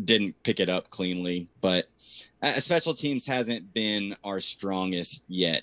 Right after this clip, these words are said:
And so I'm wondering what we're gonna do to fix that, because we need somebody who's, we can trust out there to return, who's gonna make the smart play and not cost us,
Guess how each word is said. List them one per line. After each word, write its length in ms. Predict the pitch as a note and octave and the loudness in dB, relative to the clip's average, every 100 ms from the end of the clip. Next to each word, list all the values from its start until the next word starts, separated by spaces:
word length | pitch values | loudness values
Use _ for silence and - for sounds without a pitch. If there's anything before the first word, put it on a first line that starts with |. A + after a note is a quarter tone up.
| _ | _
And 160 | F2+ F2+ | -2 0
so 140 | - | 2
I'm 180 | F2 F2+ | 2 2
wondering 340 | G#2 G#2 G2 F#2+ | 0 0 0 0
what 180 | F2+ | 0
we're 100 | G2 | 0
gonna 180 | F#2 F2 | 0 0
do 140 | E2+ E2+ | 0 -4
to 80 | |
fix 340 | - F2+ E2 - | -2 0 2 2
that, 220 | D#2+ C2 | 2 2
because 260 | F2 F#2 E2 | 0 0 2
we 100 | G2 | 4
need 220 | A#2 G2 | 4 6
somebody 440 | A#2 G#2+ G2+ F#2+ | 4 4 2 2
who's, 320 | F#2 F#2+ F2 - _ _ G2+ | 0 -2 -4 -8 _ _ 2
we 100 | A#2 | 4
can 180 | F#2+ | 4
trust 480 | E2 - A2+ G2+ - | 4 4 4 4 0
out 240 | F2+ F2 - | -2 -2 -2
there 280 | F2+ F2 - _ _ - | -2 -2 -6 _ _ -2
to 120 | F2+ | 0
return, 680 | E2+ - F#2+ F#2 E2+ E2 - _ - | 2 2 2 2 2 0 -4 _ -6
who's 140 | F2 | 0
gonna 180 | G2 F2+ | 4 4
make 460 | F2 F2+ F#2+ F#2 - _ _ _ | 4 6 4 2 -6 _ _ _
the 100 | F#2+ | -2
smart 420 | F2+ - F2+ F2 - | 0 2 2 0 -2
play 540 | G2 G2 F2 E2 - F2+ | 0 0 0 -2 -6 -4
and 160 | F2+ | 0
not 280 | F2+ E2+ - | 0 0 -2
cost 360 | - F2+ E2+ - | 0 2 2 0
us, 340 | E2 - - | -4 -4 -8